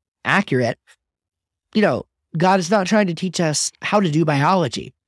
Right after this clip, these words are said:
but by, by discovering, by, by, by seeing how the biblical account is written, we will gain some guidelines and some practices for what sort of things we can include in our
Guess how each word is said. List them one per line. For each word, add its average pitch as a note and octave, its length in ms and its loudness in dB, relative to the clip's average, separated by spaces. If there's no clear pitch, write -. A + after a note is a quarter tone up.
but E3+ 340 -2
by, E3 560 0
by D#3+ 200 0
discovering, D#3 640 0
by, D3+ 200 2
by, C#3+ 280 2
by C#3+ 160 -2
seeing D3 640 0
how - 280 -2
the G3+ 100 0
biblical E3+ 360 0
account D#3+ 280 0
is C3+ 120 -4
written, C#3+ 380 -2
we G3+ 200 0
will F#3 220 2
gain F3 520 0
some D#3+ 300 0
guidelines D3 720 0
and D#3+ 120 -4
some D#3 120 -6
practices F3 640 -2
for C#3+ 380 -2
what E3 260 0
sort A3 320 0
of F3 140 -2
things D#3+ 340 0
we D#3+ 140 0
can D#3+ 120 -2
include D3+ 540 0
in G3 220 0
our C3 360 2